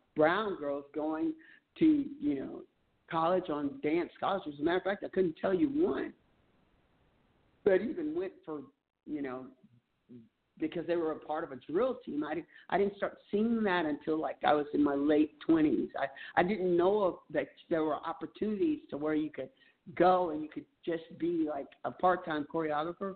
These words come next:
for, for high schools or colleges until, like, I was a little bit old and was able to, to land a job.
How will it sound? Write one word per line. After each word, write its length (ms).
for, 180
for 100
high 260
schools 540
or 240
colleges 680
until, 460
like, 220
I 60
was 160
a 40
little 300
bit 280
old 300
and 100
was 140
able 280
to, 140
to 100
land 400
a 60
job. 420